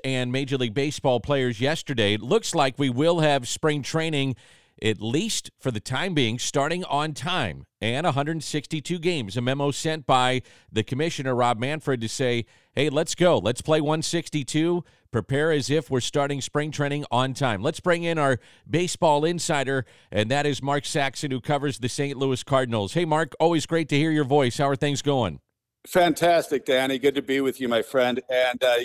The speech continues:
Speaker 2: that was, you know, exciting news. It, it seemed maybe, like, just a tad premature. We'll have to see how the rollout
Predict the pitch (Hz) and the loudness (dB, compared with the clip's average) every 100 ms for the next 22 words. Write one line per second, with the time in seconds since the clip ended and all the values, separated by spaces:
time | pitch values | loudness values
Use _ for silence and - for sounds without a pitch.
0 | - _ 147 156 143 147 139 123 - - | -4 _ -2 0 2 4 4 0 -10 -18
1 | - _ 120 110 104 104 - 120 117 113 | -20 _ -4 0 2 0 0 0 0 0
2 | 107 113 113 117 120 - - _ _ - | 0 0 2 0 -2 -6 -18 _ _ 0
3 | 147 - 143 - 165 156 143 143 131 123 | 0 4 0 4 6 8 10 8 8 6
4 | 117 107 98 - _ _ _ _ - 135 | 8 6 4 -2 _ _ _ _ -2 0
5 | - 120 - - 123 127 139 139 - 160 | 2 0 0 0 4 6 6 2 0 2
6 | 156 151 - 160 156 135 120 123 123 - | 4 4 2 4 6 6 6 2 0 -4
7 | 139 123 120 110 104 104 110 117 113 113 | -4 0 2 2 4 4 6 6 6 4
8 | 117 | 2